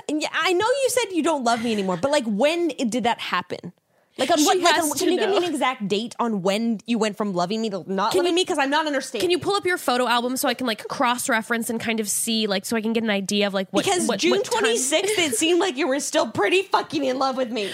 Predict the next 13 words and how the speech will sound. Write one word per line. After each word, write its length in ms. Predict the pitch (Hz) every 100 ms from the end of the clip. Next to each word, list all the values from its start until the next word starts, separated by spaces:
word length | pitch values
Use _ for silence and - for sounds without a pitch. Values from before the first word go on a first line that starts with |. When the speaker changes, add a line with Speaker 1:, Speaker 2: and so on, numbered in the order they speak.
| - -
Speaker 2:
You 160 | 294 370
posted 480 | - 359 427 403
about 320 | 302 269 254 226
me 340 | 247 240 262 - - -
three 340 | - - 311 381
months 320 | 320 240 254
ago. 400 | 277 240 226 226
We 180 | 202 247
were 140 | 269
making 400 | 285 247 240 254
out, 400 | 220 214 214 208 -
and 200 | 240 240
then 260 | 240 226